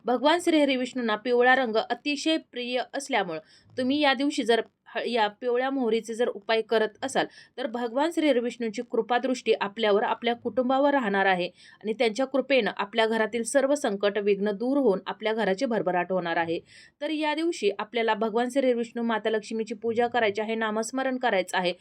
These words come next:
आणि त्यानंतर आपल्याला या ठिकाणी एक दिवा प्रज्वलित करायचा आहे. हा दिवा तुम्हाला मातीचा किंवा कणकेचा दिवा प्रज्वलित करायचा आहे आणि तो दिवसभर अखंड प्रज्वलित ठेवायचा आहे. तर या दिव्यामध्ये तुम्हाला देशी गाईचं तूप घालायचं आहे. आ, त्याचबरोबर चिमूटभर हळद,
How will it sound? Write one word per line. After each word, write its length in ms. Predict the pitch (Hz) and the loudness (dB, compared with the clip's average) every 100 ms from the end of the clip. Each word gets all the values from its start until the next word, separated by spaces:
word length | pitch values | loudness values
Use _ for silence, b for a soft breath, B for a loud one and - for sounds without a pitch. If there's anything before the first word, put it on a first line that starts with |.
| B B B | B B B
आणि 180 | 202 254 - | -2 -2 -2
त्यानंतर 480 | 269 277 285 233 214 | -6 -4 -4 -2 -4
आपल्याला 300 | 208 226 220 | -4 -2 0
या 200 | 220 226 | 2 2
ठिकाणी 360 | 262 302 196 202 | 2 2 2 0
एक 160 | 208 190 | -2 0
दिवा 240 | 208 247 | 4 4
प्रज्वलित 500 | 247 226 202 190 185 - | 4 0 2 0 0 -2
करायचा 340 | 175 170 170 | -2 -2 -4
आहे. 140 | 170 170 b b - | -4 -6 b b -6
हा 160 | 254 | -4
दिवा 240 | 277 285 269 | -2 -2 -2
तुम्हाला 300 | 277 254 254 | -2 0 0
मातीचा 540 | 240 208 202 247 - | 2 0 0 -4 -2
किंवा 220 | 202 226 240 | 0 0 0
कणकेचा 560 | 262 240 226 247 269 | 0 -2 0 0 0
दिवा 200 | 240 220 | 2 0
प्रज्वलित 440 | 220 220 208 208 196 | 2 0 0 0 0
करायचा 320 | 214 202 196 202 | 0 -2 0 -2
आहे 120 | 214 - | -2 -6
आणि 160 | 214 | -8
तो 140 | 233 269 | -2 -2
दिवसभर 500 | 226 233 285 220 226 | 0 2 2 2 0
अखंड 380 | 233 - 269 269 | -2 -4 0 2
प्रज्वलित 500 | 302 247 196 202 208 | 2 2 4 4 2
ठेवायचा 440 | 220 226 175 - 170 | 0 0 0 -2 -4
आहे. 140 | 165 B B B - | -4 B B B -10
तर 60 | |
या 240 | 285 302 302 | -6 -2 -2
दिव्यामध्ये 580 | 277 277 285 277 226 214 | -2 0 0 2 0 2
तुम्हाला 340 | 240 226 220 | 0 2 0
देशी 360 | 208 233 226 262 | 4 2 2 2
गाईचं 340 | 233 214 247 247 | 2 2 0 -2
तूप 180 | 285 262 | -6 -4
घालायचं 420 | 285 269 214 226 | -2 0 0 0
आहे. 200 | 214 190 196 B B - | 0 0 -4 B B -10
आ, 100 | 208 | -8
त्याचबरोबर 600 | 214 269 277 277 269 269 | -4 -2 -2 0 2 2
चिमूटभर 500 | 262 285 262 247 277 | 0 -2 0 2 2
हळद, 260 | 269 269 | 4 4